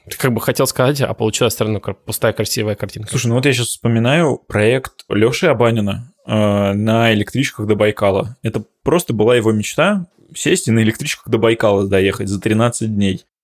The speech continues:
Speaker 2: И вот как бы особого какого-то, не знаю, месседжа нет, но при этом есть очень клёвая история путешествия человека. То есть мне кажется, что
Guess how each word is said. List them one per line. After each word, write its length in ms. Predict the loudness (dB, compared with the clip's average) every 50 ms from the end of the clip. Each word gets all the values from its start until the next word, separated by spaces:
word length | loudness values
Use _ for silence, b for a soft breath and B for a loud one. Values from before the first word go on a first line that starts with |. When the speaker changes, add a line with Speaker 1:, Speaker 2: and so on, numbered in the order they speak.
| -2
Speaker 2:
И 60 | 0
вот 100 | 0 0
как 160 | 0 0 -2 2
бы 200 | 4 4 4 4
особого 460 | 2 0 0 2 0 2 2 0 0
какого-то, 300 | 0 -2 -2 0 0 0
не 80 | 0
знаю, 220 | 0 0 0 0 2
месседжа 440 | 2 0 0 -2 -4 -6 -4 -2 0
нет, 280 | 0 0 -2 -2 -2
но 260 | 0 0 2 2 0
при 180 | 0 0 0 0
этом 220 | 2 2 0 0
есть 320 | 0 0 0 -2 -4 -4 -4
очень 180 | -4 -4 -4
клёвая 340 | -4 0 2 2 2 2 0
история 440 | -2 0 2 2 4 4 4 4 2
путешествия 580 | 0 -4 -14 -10 -4 -4 -2 -2 0 0 -2 -2
человека. 640 | -2 0 0 0 0 0 -2 -4 -6 -8 -12 -12 -10
То 60 | -12
есть 100 | -8 -4
мне 120 | 0 0 2
кажется, 300 | 2 2 0 0 -4 -6
что 240 | -4 -2 -2 -2